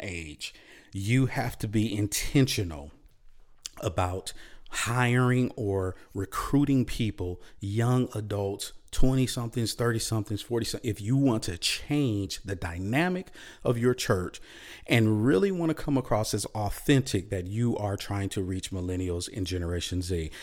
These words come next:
I'm gonna, I'm gonna, I'm gonna stop right there, though, with those, with those four things. I'm gonna stop right there because I think it's important for us to digest, to digest that.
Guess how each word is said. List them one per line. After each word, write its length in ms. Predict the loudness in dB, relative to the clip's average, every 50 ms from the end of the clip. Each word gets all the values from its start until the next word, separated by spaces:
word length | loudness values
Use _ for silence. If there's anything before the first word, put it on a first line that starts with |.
| -14 -8 0
I'm 200 | 4 6 6 6
gonna, 200 | 6 4 2 2 0
I'm 140 | 0 -2 -2
gonna, 220 | -2 -2 -2 -2 -2
I'm 140 | -2 0
gonna 160 | 0 0 -2 -2
stop 280 | -2 -4 -4 -4 -4
right 180 | -6 -8 -6 -2
there, 180 | 0 0 2 2
though, 120 | 0 0
with 160 | -2 -2 -2
those, 300 | 0 0 0 0 0 -2
with 120 | -4 -2 0
those 180 | 0 0 0
four 240 | 0 2 2 2 2
things. 440 | 2 0 -2 -2 -2 -4 -8 -12 -16 -20 -20 -20 _ _ -18
I'm 140 | -16 -14 -12
gonna 160 | -12 -12 -12
stop 300 | -12 -14 -14 -14 -14 -10
right 160 | -10 -10 -4 0
there 120 | 0 0
because 380 | 0 0 0 2 0 0 0 -4 -10 -20 -18 -12 -8
I 80 | -4
think 220 | 0 0 0 0 0
it's 120 | 0 2
important 340 | 2 2 2 0 -2 0 0
for 100 | 0 -2
us 120 | 0 0
to 120 | -2 -4 -4
digest, 1000 | -4 -4 -4 -2 0 0 -2 -2 -4 -6 -6 -6 -6 -6 -6 -4 -4 -6 -6 -10 -14 -14 -14 -8 -6
to 100 | -4 -2
digest 640 | -2 0 0 0 0 -2 -2 -4 -4 -4 -6 -8 -8
that. 260 | -8 -10 -10 -10 -14